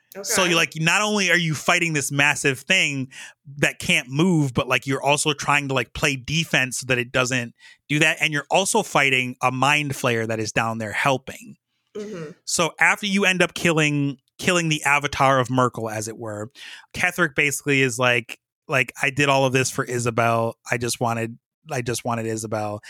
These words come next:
Speaker 1: And then, like, fire, like, green fire erupts from his eyes as he dies because he's, like,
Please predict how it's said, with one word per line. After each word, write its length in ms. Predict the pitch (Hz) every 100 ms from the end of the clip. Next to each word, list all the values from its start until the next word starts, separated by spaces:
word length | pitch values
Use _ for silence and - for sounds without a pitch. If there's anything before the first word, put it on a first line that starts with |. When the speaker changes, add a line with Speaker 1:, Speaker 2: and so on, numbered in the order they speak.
| - - -
Speaker 1:
And 440 | 131 123 117 110 110
then, 380 | 131 127 131 123
like, 200 | 127 -
fire, 340 | - 185 160 151
like, 140 | 143
green 320 | - 151 180 170
fire 360 | 165 156 156
erupts 440 | 143 143 135 143 -
from 120 | 147
his 120 | 135 123
eyes 320 | 131 127 120
as 100 | 117
he 140 | - 120
dies 420 | 113 110 110 110
because 260 | 123 120 104
he's, 200 | 113 117
like, 220 | 101